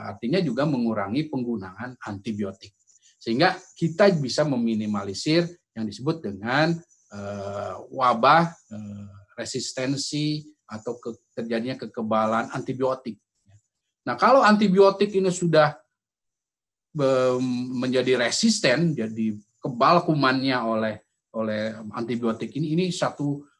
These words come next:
hal yang berbahaya. Dan walaupun itu sudah kita juga dalam radar kita ya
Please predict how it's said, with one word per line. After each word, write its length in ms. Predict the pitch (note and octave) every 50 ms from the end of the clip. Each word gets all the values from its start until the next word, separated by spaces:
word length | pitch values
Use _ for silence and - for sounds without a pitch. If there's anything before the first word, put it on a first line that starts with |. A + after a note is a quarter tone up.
| _ _
hal 160 | - B2+ C3
yang 160 | C3 A#2+ A#2 A2
berbahaya. 560 | G#2+ G#2 G#2 - F#2 F#2+ G2 F#2+ F2+ F2+ F#2
Dan 160 | F#2+ G2+ G#2
walaupun 420 | G#2+ G#2+ G#2+ A2 A2 G#2+ - E3 D3+ C3+
itu 160 | - - D#3+
sudah 320 | - - B2+ A#2 B2 B2+
kita 480 | B2+ - A#2+ G#2+ G#2 - B2+ B2+ B2 - - _ _
juga 320 | _ A2 A2+ A2+ A2 C3
dalam 480 | B2+ A#2+ A2 G#2+ G#2+ G#2+ A2+ A#2 A#2 A2+ - _ _ _ _ _
radar 480 | _ - A#2+ A#2 B2+ C#3+ C3 B2+ B2 A#2+
kita 380 | A#2 - C3 - - A#2+ G#2 G2
ya 100 | G2+ G#2